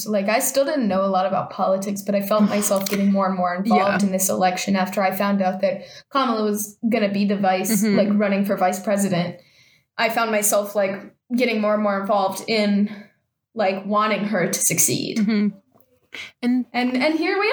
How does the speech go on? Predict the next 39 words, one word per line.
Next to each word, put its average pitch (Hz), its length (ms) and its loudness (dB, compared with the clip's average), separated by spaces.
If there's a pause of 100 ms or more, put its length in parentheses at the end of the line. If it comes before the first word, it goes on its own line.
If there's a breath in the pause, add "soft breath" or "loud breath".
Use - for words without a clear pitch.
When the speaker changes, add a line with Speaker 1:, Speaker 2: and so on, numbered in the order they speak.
Speaker 1:
are. 240 220 0
Speaker 2:
And 226 180 2
then 226 160 4
Speaker 1:
Here - 100 0
we - 60 2
Speaker 2:
also, 233 280 2
Speaker 1:
are. 226 160 2
Speaker 2:
like, - 180 -8
this 240 180 0
is 202 140 2
related 185 500 0
to, 202 140 -2
like, - 220 -4 (100)
the 190 360 0 (680)
presidency 190 560 2
as 180 80 2
a - 20 2
Speaker 1:
Mm-hmm. 180 100 0
Speaker 2:
whole, 180 240 0 (480 soft breath)
is 202 320 0
I 190 60 -2
was 180 180 0
reading 185 180 2
the 175 80 0
other 180 140 2
day, 220 400 0
is 202 200 0
Joe 190 180 -2
Biden 185 280 0
has, 185 180 0
like, - 340 -4 (500)
fifty 202 400 -2
percent 190 360 0
of 185 120 -2
his 180 560 0
staff 185 580 0
and, 196 100 0
like, 175 140 -2
cabinet 185 560 0